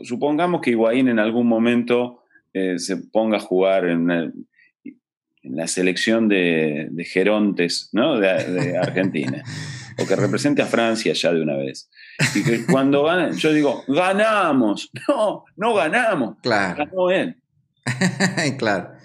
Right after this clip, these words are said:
Speaker 1: Yo cuando te estoy proponiendo que te metas en el barro,
Speaker 2: Mm.
Speaker 1: no es para que te ensucies. Es más, lo que estoy intentando es que ahorres el tiempo que a mí me costó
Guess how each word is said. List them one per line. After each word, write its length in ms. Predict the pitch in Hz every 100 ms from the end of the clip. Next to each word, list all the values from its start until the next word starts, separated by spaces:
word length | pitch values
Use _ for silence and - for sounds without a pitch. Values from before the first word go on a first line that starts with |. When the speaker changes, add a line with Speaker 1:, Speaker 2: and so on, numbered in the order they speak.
| - _ _ -
Speaker 1:
Yo 60 | 247
cuando 180 | 220 202
te 60 |
estoy 120 | 190
proponiendo 540 | 214 208 175 185 202 196
que 80 | 151
te 140 | 139
metas 340 | 151 175 160 131
en 100 | 120
el 100 | 107
barro, 540 | 107 87 80 85 95 _ _ -
Speaker 2:
Mm. 380 | 101 95 92 113
Speaker 1:
no 120 | 233
es 120 | 226
para 180 | 220 110
que 100 | 95
te 100 | 85
ensucies. 800 | 78 80 73 - - - - _ _ _ _ _ _ _ _ _ -
Es 140 | 165
más, 720 | 185 180 151 - _ - _ -
lo 100 | 120
que 60 |
estoy 160 | 131 190
intentando 520 | 185 147 147 190 175
es 60 | 131
que 140 | 113
ahorres 580 | 135 170 156 143 - -
el 220 | 113 110
tiempo 380 | 110 160 160 123
que 80 | 110
a 20 |
mí 140 | 113 139
me 160 | 131
costó 640 | 98 - - 110 80 78